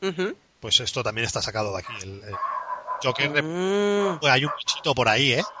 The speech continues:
Speaker 1: Ah, es el perro. <laughs> Perdón, ¿eh? <laughs> Yo qué voy a hacer, es ladra, si ladra, ladra.
Speaker 2: O le pone el mute.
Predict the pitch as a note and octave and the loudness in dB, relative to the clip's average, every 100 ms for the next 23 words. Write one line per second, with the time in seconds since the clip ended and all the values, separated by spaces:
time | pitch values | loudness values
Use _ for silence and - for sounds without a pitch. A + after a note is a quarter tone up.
0 | - _ _ _ - G3+ G3+ G3+ G#3+ F#3+ | -14 _ _ _ 6 10 12 12 12 10
1 | G3+ F#3 F#3+ F#3 E3 - - E4 - C#4 | 8 10 8 8 4 2 6 4 8 4
2 | - B3 - - - - - A3+ B3+ B3+ | 6 0 0 -8 -12 4 10 12 12 12
3 | C#4+ D#4+ - - - F4 C5+ C4+ - C#4 | 12 10 -2 -6 8 10 10 4 6 4
4 | - C4+ B3 - - _ _ - - - | 8 6 6 2 0 _ _ -12 -8 -8
5 | - - B3 G#3+ G#3+ A3+ A3 G#3 C4 B3 | -4 6 8 10 10 12 10 10 8 10
6 | A#3 B3 C4 C4+ A3 A3+ A#3+ A#3+ A#3 B3 | 10 10 8 6 6 6 8 10 10 8
7 | - _ - - - - - B2+ D3+ D3+ | 4 _ -20 -18 -16 -8 0 0 6 4
8 | C#3 D#3 B2 | 4 -2 -6